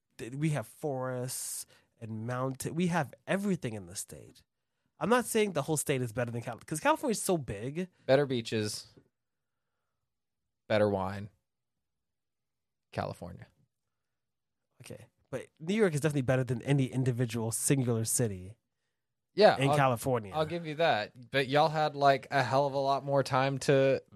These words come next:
Speaker 2: build the fucking city.
Speaker 1: So what I'm hearing is that California isn't as good as the East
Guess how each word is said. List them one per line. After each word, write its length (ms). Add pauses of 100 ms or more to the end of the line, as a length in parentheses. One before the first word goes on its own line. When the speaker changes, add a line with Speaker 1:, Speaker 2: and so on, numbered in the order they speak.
Speaker 2:
build 360
the 140
fucking 420
city. 460 (720)
Speaker 1:
So 60
what 120
I'm 120
hearing 500 (240)
is 100
that 160
California 720 (400)
isn't 300
as 140
good 240
as 360
the 80
East 180